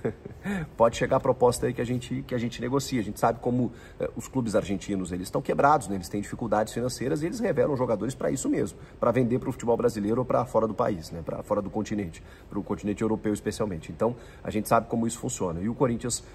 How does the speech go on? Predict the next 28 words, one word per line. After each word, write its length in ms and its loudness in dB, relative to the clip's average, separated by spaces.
pode 320 8
realmente 320 2
fazer 180 0
uma 120 0
proposta. 420 0
Ainda 320 4
não 100 4
aconteceu 560 0
e 60 2
não, 220 0
e 40 -2
não 160 4
há 80 4
nenhuma, 480 4
eh, 160 -2
previsão 340 2
de 80 0
valores 400 2
nesse 180 -2
sentido. 360 -6
Mas 160 -2
o 40 -8
Corinthians 320 -2
tá 120 -2
gastando, 340 -2
a 60 0
gente 180 -6
sabe. 220 -10